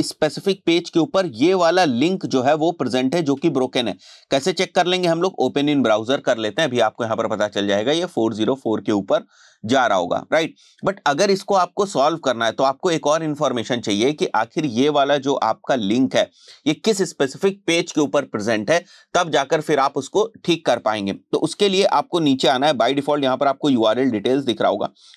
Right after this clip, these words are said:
आपको इन लिंक के ऊपर क्लिक करना है। यहाँ पर आपको पता चल जाएगा कि ये जो लिंक का टाइप है ये हाइपरलिंक है और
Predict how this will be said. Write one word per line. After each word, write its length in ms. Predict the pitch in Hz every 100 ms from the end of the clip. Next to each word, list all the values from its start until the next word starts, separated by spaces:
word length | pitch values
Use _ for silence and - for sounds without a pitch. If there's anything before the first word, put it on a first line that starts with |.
| -
आपको 280 | 139 - 151 156
इन 140 | 165
लिंक 260 | 147 160 -
के 160 | -
ऊपर 260 | 143 139 123
क्लिक 260 | 117 110 -
करना 200 | 98 104
है। 100 | - - - - -
यहाँ 200 | 139 196
पर 120 | 185
आपको 220 | 160 170
पता 200 | 156 139
चल 180 | 139 127
जाएगा 320 | 110 107 135
कि 120 | 156
ये 120 | 139 131
जो 340 | 139 160 156 _ _
लिंक 340 | 127 123 143 147
का 140 | 156
टाइप 380 | 151 120 123 143
है 140 | 107 -
ये 120 | 131
हाइपरलिंक 640 | 113 110 98 147 143 147 143
है 160 | 165 _ _ _ -
और 240 | 151 165